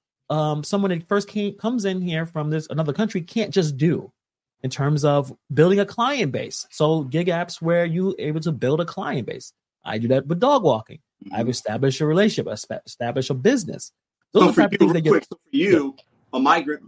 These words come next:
Speaker 2: isn't it not gonna be as easy for them to take over your clients, right? Because
Speaker 1: Correct.
Speaker 2: of what you built. Okay.
Speaker 1: Right. Just establish some level of a client base.
Speaker 2: Yeah.
Speaker 1: So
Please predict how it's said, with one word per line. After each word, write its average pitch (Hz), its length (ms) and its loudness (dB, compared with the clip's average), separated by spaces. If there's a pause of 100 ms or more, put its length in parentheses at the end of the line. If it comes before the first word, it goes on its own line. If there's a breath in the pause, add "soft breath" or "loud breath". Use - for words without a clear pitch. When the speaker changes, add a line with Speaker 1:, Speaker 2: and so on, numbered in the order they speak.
(300)
Speaker 2:
isn't 151 200 -8
it 165 80 -6
not 170 160 -6
gonna 151 160 -4
be 147 140 -2
as 127 120 -6
easy 151 220 -8
for 139 160 -12
them 139 200 -6
to 131 80 -14
take 139 260 -8
over 117 160 -6
your 117 520 0 (100)
clients, 101 420 -10
right? 160 240 -6 (260)
Because - 200 0
Speaker 1:
Correct. - 80 -2
Speaker 2:
of 123 40 -2
what 135 120 -4
you - 60 -20 (180)
built. - 140 -20 (120)
Okay. - 240 -20 (240)
Speaker 1:
Right. 139 500 0
Just 131 280 -10
establish 160 580 2
some 175 260 2
level 160 340 4
of 135 120 0
a 131 60 0
client 208 440 -2
base. 113 380 -12 (420)
Speaker 2:
Yeah. - 200 -8
Speaker 1:
So 180 480 4